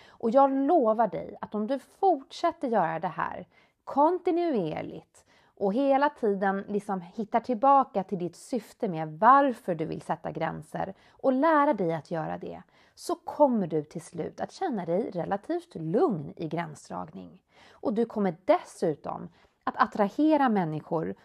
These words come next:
som uppskattar gränsdragning och som också sätter egna gränser.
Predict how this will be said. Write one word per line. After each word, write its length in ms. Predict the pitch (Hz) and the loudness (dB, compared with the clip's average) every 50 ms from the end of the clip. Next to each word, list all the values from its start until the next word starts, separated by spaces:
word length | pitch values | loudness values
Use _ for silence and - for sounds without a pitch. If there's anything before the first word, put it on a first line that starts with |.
| _ _ | _ _
som 260 | - - - 311 320 - | -4 0 0 0 0 4
uppskattar 1040 | - 381 415 - - - - - - 359 440 440 - _ - - 175 175 180 - - | 6 6 6 6 2 -6 -18 -4 0 2 2 2 0 _ -2 0 0 0 0 -4 -8
gränsdragning 1040 | - 175 - 196 180 160 151 139 - - 165 156 160 160 165 165 185 185 180 190 190 _ _ | -8 -2 0 0 0 0 -2 -8 -8 -6 -4 -4 -4 -4 -8 -10 -14 -14 -14 -16 -18 _ _
och 300 | _ _ _ - - 370 | _ _ _ -4 -4 -2
som 140 | - 494 480 440 - _ | -2 -2 -4 -4 -4 _
också 440 | - - 554 - - - - - 175 | 4 4 4 4 2 -6 -6 -6 -2
sätter 320 | 160 - 165 - - 185 - | 0 -2 -2 0 -2 -4 0
egna 340 | - 233 185 160 160 147 151 | 2 2 2 0 -2 -6 -10
gränser. 560 | 151 170 170 165 147 - - - 165 160 - | -10 -10 -10 -10 -12 -16 -20 -20 -20 -20 -20